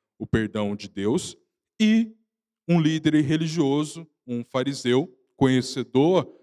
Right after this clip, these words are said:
da lei de Moisés, conhecedor das Sagradas Escrituras, rejeitando. Então, o Senhor Jesus Cristo apresenta esse contraste, ah, no contexto anterior, e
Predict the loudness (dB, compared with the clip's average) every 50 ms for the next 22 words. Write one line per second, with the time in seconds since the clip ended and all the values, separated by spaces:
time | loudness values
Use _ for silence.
0 | _ -6 -2 0 0 2 2 2 2 4 4 4 2 2 0 -4 _ _ -14 -8
1 | -6 -2 0 2 2 2 2 0 0 0 0 -2 -4 -6 -8 -4 -2 0 0 0
2 | -2 -4 -4 -4 -4 -4 -2 2 2 4 4 2 2 0 -2 -4 -4 -6 -10 -12
3 | -12 -12 -14 -14 -14 -14 -16 -14 -14 -14 -14 -10 -4 -2 -2 -2 -2 -4 -8 -12
4 | _ _ _ _ _ -6 -4 -4 -4 -4 -8 -10 -10 _ -10 -10 -10 -12 -16 _
5 | _ _ _ _ _ _ _ _ _ _ _ _ -6 -4 -4 -4 -2 -4 -2 -2
6 | -2 -4 -6 -8 -12 -12 -12 -10 -8 -8 -6 -2 -2 -2 -2 -2 -4 -6 -8 -6
7 | -6 -8 -8 -8 -10 -12 -12 -12 -14 -16 _ -14 -16 -14 -12 -8 -6 -6 -6 -6
8 | -8 -12 -16 _ _ _ _ _ _ _ _ _ -8 -8 -6 -6 -8 -8 -8 -6
9 | -6 -6 -6 -6 -6 -6 -6 -6 -6 -8 -8 -8 -10 -8 -4 -4 -2 0 2 2
10 | 0 0 -4 -8 _ _ _ -2 0 0 0 -2